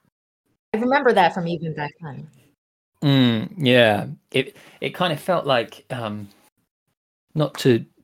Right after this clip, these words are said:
Speaker 2: to be too grandiose about it, but it was like finally making my way to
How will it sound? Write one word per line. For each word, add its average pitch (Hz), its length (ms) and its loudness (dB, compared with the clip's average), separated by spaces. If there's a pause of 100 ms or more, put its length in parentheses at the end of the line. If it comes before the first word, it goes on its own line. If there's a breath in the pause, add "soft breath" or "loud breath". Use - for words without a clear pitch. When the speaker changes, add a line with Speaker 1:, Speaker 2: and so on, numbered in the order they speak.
Speaker 2:
to - 80 -6
be 120 160 0
too 131 220 0
grandiose 120 520 4
about - 220 -2
it, - 120 -10
but - 100 -2
it 110 60 2
was 113 160 0
like 110 380 0 (360)
finally 117 540 4
making 117 440 2
my 104 120 2
way 107 380 2
to 104 400 -2